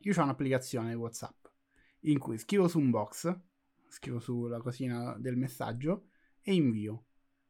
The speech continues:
Mm, nel momento io, in cui io vado a scrivere, quelle informazioni l'applicazione le può leggere. Possono fare fondamentalmente quello che vogliono.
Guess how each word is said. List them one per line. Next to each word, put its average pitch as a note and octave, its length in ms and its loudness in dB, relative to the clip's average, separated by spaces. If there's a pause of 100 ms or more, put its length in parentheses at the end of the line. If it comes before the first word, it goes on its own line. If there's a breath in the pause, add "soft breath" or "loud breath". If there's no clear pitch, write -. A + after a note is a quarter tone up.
(800)
Mm, D3 340 -2
nel D#3 140 6
momento G#3+ 320 6
io, G3 360 4
in D3+ 160 4
cui F3 240 4
io D3 140 4
vado C3 200 4
a B2+ 40 2
scrivere, A#2+ 800 -6 (180)
quelle C#3+ 200 2
informazioni C#3+ 880 2 (640)
l'applicazione B2 600 -2
le B2 80 4
può A#2 80 -2
leggere. G#2+ 500 -8 (1400)
Possono C#3 320 2
fare B2+ 160 0
fondamentalmente A#2 580 2
quello A2+ 160 -2
che G#2+ 60 -4
vogliono. G#2+ 480 -6